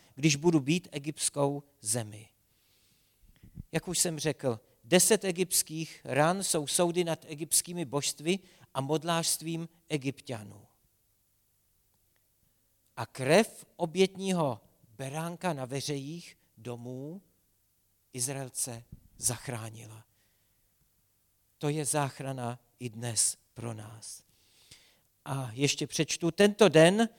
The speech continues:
se pro vás stane dnem památným a budete ho slavit jako Hospodinův svátek. Po všechny generace ho budete slavit jako věčné ustanovení.“ Jak už jsem řekl, když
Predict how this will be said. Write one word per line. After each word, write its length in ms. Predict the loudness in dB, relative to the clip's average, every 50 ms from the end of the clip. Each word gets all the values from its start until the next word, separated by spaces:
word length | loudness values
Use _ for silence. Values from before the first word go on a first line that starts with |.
| _
se 200 | 2 6 6 6
pro 220 | 6 6 6 6 6
vás 240 | 6 8 8 8 8
stane 340 | 6 6 6 6 6 4
dnem 380 | 4 4 2 2 2 0 -2 -4 _
památným 920 | 4 4 6 8 8 8 8 6 4 0 -4 -2 0 0 0 0 0 -4 -6 -8 -12 -8 -4
a 80 | -2 0
budete 380 | 2 4 6 6 6 6 6 6
ho 140 | 8 8
slavit 440 | 8 8 6 6 6 4 4 2 2
jako 240 | 2 0 2 2 4
Hospodinův 720 | 6 6 6 6 4 2 0 -2 0 -2 -2 0 2 4
svátek. 580 | 4 4 4 2 0 0 -2 -4 -6 -6 -8 -10 -20 -20 -2 2
Po 100 | 2 4
všechny 420 | 4 4 2 2 2 4 4 4
generace 800 | 8 8 8 10 10 10 8 8 8 6 6 6 8 6 6 4 2 -4 -16 -20 _ _ _ _ _ _ _ _ -4
ho 100 | 0 0
budete 380 | 2 4 4 4 4 4 4 4
slavit 400 | 4 6 6 4 4 4 2 0
jako 220 | 0 -2 -2 -4
věčné 580 | 0 2 2 2 2 2 0 2 2 2 2 0 _ -12 -8
ustanovení.“ 840 | -2 -2 0 0 0 -2 -2 -2 -4 -8 -10 -12 -14 -16 -20 -20 -20 _ _ _ _ _ _ _ _ _ _ _ _ _ _ _ _ _ _ -20 -20 -20 -20 -20 -20 -20 -4 0
Jak 180 | 2 2 2 2
už 120 | 2 4
jsem 200 | 4 4 4 2
řekl, 420 | 2 0 0 2 2 2 2 2 0 -6 _ _ _ _ _ _ _ -18
když 440 | -4 0 0 2 2 0 -2 -6